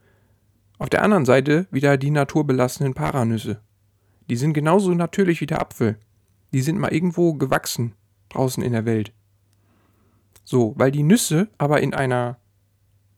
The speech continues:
Tüte kommen, wo eine Nährwerttabelle drauf ist, deswegen muss der Hersteller,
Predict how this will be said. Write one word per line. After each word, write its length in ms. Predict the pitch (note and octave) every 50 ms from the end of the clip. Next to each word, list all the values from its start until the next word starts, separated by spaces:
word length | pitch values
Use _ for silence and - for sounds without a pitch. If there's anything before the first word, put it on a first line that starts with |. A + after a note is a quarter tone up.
| _ _ -
Tüte 280 | - A3+ A3+ - D3+
kommen, 360 | - - B2 A2+ A#2+ D3+ G3+ - _ _ _ _ _ _ _ _ _
wo 80 | - D3+
eine 100 | E3+ F3
Nährwerttabelle 680 | F3+ F3+ F#3+ F#3 C#3+ A#2+ A2+ - C3 B2 B2+ B2 B2 A#2
drauf 240 | - A#2 A#2 A#2
ist, 220 | - E3+ - - - _ _ _ _ _ _ _ _ _ _ -
deswegen 380 | - F3+ - - - D3 D#3+ D#3
muss 240 | D#3 F#3+ A3+ - -
der 120 | - D3+
Hersteller, 680 | C#3 D#3 G3 A3 - - - A#2+ B2+ D3 D#3+ G3+ B3+ -